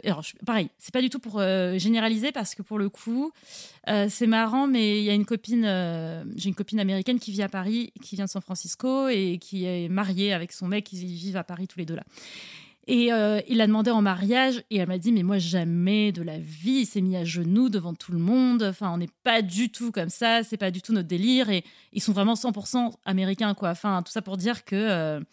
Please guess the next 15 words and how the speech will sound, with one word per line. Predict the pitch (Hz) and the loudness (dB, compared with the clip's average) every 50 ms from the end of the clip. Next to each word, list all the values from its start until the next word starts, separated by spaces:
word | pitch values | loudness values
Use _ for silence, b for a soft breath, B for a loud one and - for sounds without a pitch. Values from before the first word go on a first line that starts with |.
| b b b b | b b b b
elle | - 262 277 240 | 0 0 2 2
par | 240 202 190 | 2 2 2
exemple | 185 196 240 233 | 2 2 0 0
elle | 220 185 | 0 -2
est | 175 - | -2 -2
absolument | 208 202 - - 226 208 202 196 185 180 | -4 -4 -2 -2 0 2 2 2 0 0
pas, | - 226 220 226 226 220 | 0 2 2 4 4 4
euh, | 196 175 175 170 170 b b b b - | 2 2 0 -2 -4 b b b b -2
elle | - 220 220 | 2 2 4
voulait | 202 226 233 | 4 4 4
même | 247 247 | 4 4
pas | 233 294 | 4 4
un | 277 240 | 6 6
mariage | 226 226 220 202 220 220 233 240 240 233 220 | 6 4 4 4 2 4 4 4 4 2 0
traditionnel, | - - 214 196 196 196 - 208 196 196 214 233 254 302 | -2 -2 -2 -2 0 -2 0 0 2 2 2 2 2 0